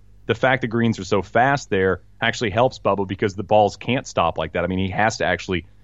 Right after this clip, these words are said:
you know, hit 'em at the hole with a little bit of speed. So, I mean, we've seen bad putters win. We've seen bad putters win a lot. So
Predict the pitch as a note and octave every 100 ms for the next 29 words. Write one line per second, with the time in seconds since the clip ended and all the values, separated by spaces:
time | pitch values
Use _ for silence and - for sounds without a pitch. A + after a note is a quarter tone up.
0 | - G2 G2+ G2+ F#2+ F#2+ G2 F2+ D#2+ F2+
1 | F2 F2 D#2+ - A#2+ F#2 D#2 A2+ F#2+ F2
2 | - - - - B2+ B2+ F3+ - F#3 F3+
3 | F3+ D#3 F#3 D#3 B2+ F3+ G#2+ A2 A2 C3+
4 | C3 C3 C3 C3+ A2 B2+ G#2+ D3 F2+ -
5 | G#2+ G2+